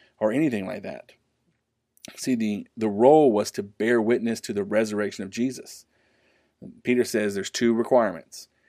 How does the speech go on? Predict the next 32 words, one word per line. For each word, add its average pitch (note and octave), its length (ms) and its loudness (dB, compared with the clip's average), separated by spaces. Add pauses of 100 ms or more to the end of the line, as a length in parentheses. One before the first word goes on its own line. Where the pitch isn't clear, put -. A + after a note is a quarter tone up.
(220)
They G2+ 80 -6
have A2 220 -2
to A2 80 0
have G2 120 -4
been A#2 200 2
with C3+ 120 2
us C3+ 220 0
the G#2+ 220 -8
entire A#2+ 500 0
time A2 480 -4
in G#2 120 -8
Jesus' G#2+ 380 -6
ministry, G2 600 -8
and F#2+ 120 -12
they G2 60 -12
had A2+ 440 -4
to A#2+ 120 0
witness G#2 540 -4 (340)
the A2 140 -2
resurrection. G2+ 720 -2 (920)
And G2+ 80 -10
so G#2+ 140 2
they B2+ 400 2
had B2+ 300 -2
to A2 220 0
bear B2 320 6
witness A#2+ 360 6
to G#2+ 320 -2
everything B2 340 0
that A2+ 100 0
had G#2 100 -6
happened. G2 440 -6